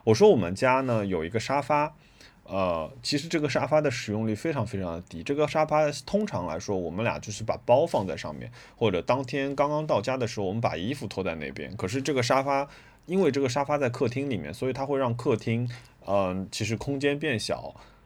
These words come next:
所以我说，既然我们其实更多的喜欢坐在餐桌，或者坐在桌边做事情，或者看东西，或者聊天的话，我们不如把客厅中间去放一张桌子。这张桌子呢，朋友来得多的时候呢，也可以用来吃饭。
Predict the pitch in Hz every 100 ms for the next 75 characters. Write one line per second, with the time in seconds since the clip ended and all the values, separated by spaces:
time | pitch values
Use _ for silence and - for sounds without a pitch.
0 | _ - 143 170 131 95 147 147 175 135
1 | 135 127 87 98 107 117 127 165 127 147
2 | 147 120 87 104 117 131 123 117 107 -
3 | 123 127 127 131 123 104 92 - 117 104
4 | - 143 147 151 151 135 - 147 120 92
5 | 98 87 - 120 107 127 123 92 98 85
6 | 82 90 - 147 147 117 98 - - -
7 | - 107 98 - 143 113 113 87 - 120
8 | 120 120 120 120 120 120 110 - 104 98
9 | 98 98 98 117 - _ - - 185 226
10 | - - - - 123 131 156 151 113 95
11 | 90 73 - - - 127 135 98 95 117
12 | 131 151 117 - 90 82 73 - 104 110
13 | 110 - 147 -